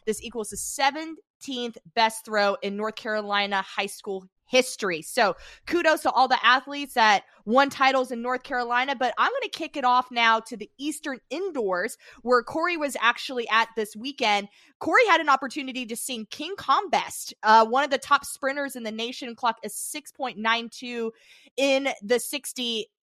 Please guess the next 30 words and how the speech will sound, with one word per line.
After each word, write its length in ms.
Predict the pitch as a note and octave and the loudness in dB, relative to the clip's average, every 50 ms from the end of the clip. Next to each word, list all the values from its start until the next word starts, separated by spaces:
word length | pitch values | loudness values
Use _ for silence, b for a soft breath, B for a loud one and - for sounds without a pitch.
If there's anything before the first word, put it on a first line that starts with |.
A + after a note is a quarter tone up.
| _ - | _ -8
He 140 | G#3+ C4 B3+ | -4 -2 -2
was 140 | B3+ B3 | -2 -2
second 360 | - - D#4 D4+ D4+ - D4+ - | 0 2 2 2 2 0 -8 -8
to 160 | - D4 A#3+ | -6 -6 -4
Josiah 440 | A3 A#3 G#3 G3+ A#3+ A#3 B3 B3 A#3 | -4 -4 0 4 6 6 6 4 4
Rogers, 440 | G#3+ A3+ A3 A3+ A3+ A3 G#3+ G#3 | 4 4 4 4 4 2 -4 -6
who 100 | - A#3 | -6 -8
won 220 | A3 G#3 A3 A#3 A#3 | -6 -4 -4 -4 -4
the 80 | A#3 | -6
title 500 | G#3 - - A#3 A3+ A#3 A3+ G#3+ G#3 G3+ - | -8 -2 0 2 2 2 2 0 0 -2 -2
in 140 | G#3 G#3+ G3+ | -4 -6 -6
a 40 | |
six 440 | G3 - - - - C4+ - - - | -6 -6 -8 -8 -8 -8 -10 -12 -16
point 420 | _ _ - B3 A#3 A#3 A3 G3 - - | _ _ -8 -6 -4 -4 -6 -6 -10 -12
nine 480 | F#3 F#3+ G3 G#3+ G#3+ A3 A3 A3 G#3 | -10 -6 -2 0 2 2 2 0 -2
one. 500 | - - F#3+ F#3+ A3 A3+ G#3+ G3 F#3+ F3+ - b b b b b b | -8 -12 -8 -4 -2 0 0 0 0 -4 -8 b b b b b b
So 240 | b - D#4 C#4+ C4 - | b 2 4 4 4 2
interesting 440 | G4 F#4 F4 G4+ A4 - - G4 F#4 | -2 -2 0 -2 -2 -2 -2 -4 0
about 280 | E4 E4 D4 C4 - - | 4 4 4 4 2 -2
King, 480 | - D4+ E4+ D4 B3+ A3+ G#3 G3+ G3+ _ _ _ _ _ _ | -10 -8 -6 -4 -4 -4 -6 -8 -12 _ _ _ _ _ _
he 160 | - E4 F#4 A4+ | -4 -2 -2 0
became 400 | A#4 G#4 G4+ - F#4 D#4 D#4+ D#4 | -2 -4 -4 -4 -6 -6 -4 -2
the 100 | C4+ B3+ | -4 -4
fastest 720 | A#3 - - C4+ B3+ C#4 D4+ D#4+ - - D#4 C#4 - - _ - | -4 -2 2 4 6 6 6 4 0 -4 -8 -10 -10 -12 _ 0
freshman 440 | - B3 B3 - - - A3+ G#3 G#3 | 2 2 2 0 -4 -8 -6 -8 -8
so 320 | - - - B3+ B3 C4 | -6 -2 0 0 0 0
far 280 | - - B3 A#3+ A#3 G#3+ | 2 2 2 2 2 2
this 160 | A3+ A3 - | -2 -6 -8
indoor 300 | - A#3 A3+ A#3 A3 A3 | -8 -8 -6 -6 -6 -8
season 360 | - - A3+ A3 G#3+ G3+ A3 | -8 -10 -12 -12 -10 -10 -8